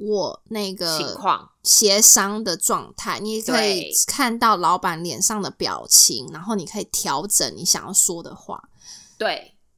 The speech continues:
Speaker 2: 没错，
Speaker 1: 对，如果你
Speaker 2: 没错。
Speaker 1: 看不到对方的表情跟肢体动作的话，你就一股脑讲，你都不知道说对方已经听不下去的话，那你这个加薪的 request 就很容易失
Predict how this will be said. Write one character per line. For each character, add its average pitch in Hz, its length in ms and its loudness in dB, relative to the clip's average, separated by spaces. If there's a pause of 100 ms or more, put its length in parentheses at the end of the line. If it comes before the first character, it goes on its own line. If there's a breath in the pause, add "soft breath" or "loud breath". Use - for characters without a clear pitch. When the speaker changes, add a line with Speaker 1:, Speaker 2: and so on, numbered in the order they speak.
Speaker 2:
没 185 100 -4
错， 226 320 -4
Speaker 1:
对， 160 140 -6
如 214 80 -6
果 302 140 2
你 226 80 2
Speaker 2:
没 190 80 2
错。 165 160 0
Speaker 1:
看 277 200 0
不 240 80 -2
到 254 160 4
对 262 220 0
方 226 180 0
的 214 120 0
表 160 260 0
情 175 260 0
跟 196 160 -6
肢 202 160 0
体 202 160 -4
动 202 240 -6
作 190 200 -4
的 147 80 -6
话， 208 160 -6
你 180 80 -6
就 - 120 -6
一 240 120 -4
股 175 220 -6
脑 160 200 -6
讲， 151 220 -2
你 175 40 -12
都 196 80 -6
不 233 220 -12
知 202 180 -4
道 196 220 -2
说 190 140 -8
对 208 160 -4
方 185 200 -6
已 151 40 -10
经 175 100 -8
听 196 180 -8
不 151 80 -14
下 165 240 -4
去 170 220 -6
的 - 100 -12
话， 190 200 -8
那 180 80 -6
你 160 80 -12
这 208 120 -4
个 175 80 -6
加 180 380 -2
薪 202 340 2
的 208 80 -6
request - 840 -6
就 214 140 -6
很 214 220 -8
容 98 220 -14
易 185 120 -8
失 - 360 2